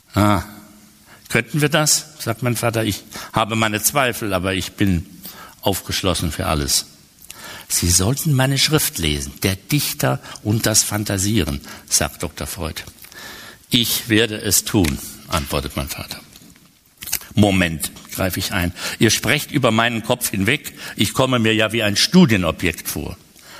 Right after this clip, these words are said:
„Du bist ein Studienobjekt“, sagt mein Vater. „Ich kenne keinen Menschen, der so viel geschrieben hat. So einen Wahnsinn muss man analysieren.“ „Haben Sie Wahnsinn gesagt?“, flüstert Doktor Freud. „Ich meinte es nicht wörtlich, Herr Doktor“, sagt mein Vater.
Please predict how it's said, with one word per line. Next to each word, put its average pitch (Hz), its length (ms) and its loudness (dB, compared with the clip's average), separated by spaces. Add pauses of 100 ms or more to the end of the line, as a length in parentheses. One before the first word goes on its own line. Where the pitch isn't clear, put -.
(140)
„Du 113 140 4
bist 117 560 2
ein 90 180 0
Studienobjekt“, 80 880 0
sagt - 200 -2
mein 76 100 -2
Vater. - 300 -4 (200)
„Ich 110 140 2
kenne 151 240 2
keinen 156 320 0
Menschen, 147 320 0
der 120 140 4
so 139 120 4
viel 143 200 0
geschrieben 104 500 2
hat. - 220 -12 (420)
So 143 140 2
einen 110 240 0
Wahnsinn 123 420 2
muss 120 240 2
man 110 140 2
analysieren.“ 104 760 2 (960)
„Haben 82 180 0
Sie 78 220 -2
Wahnsinn 143 460 2
gesagt?“, 170 480 0 (180)
flüstert - 380 -2
Doktor 101 240 -2
Freud. 110 400 -6 (460)
„Ich 135 140 6
meinte 160 300 4
es 165 140 4
nicht 175 180 4
wörtlich, 127 300 0
Herr 90 80 0
Doktor“, 87 320 -4
sagt 95 160 -4
mein 95 100 0
Vater. 95 260 0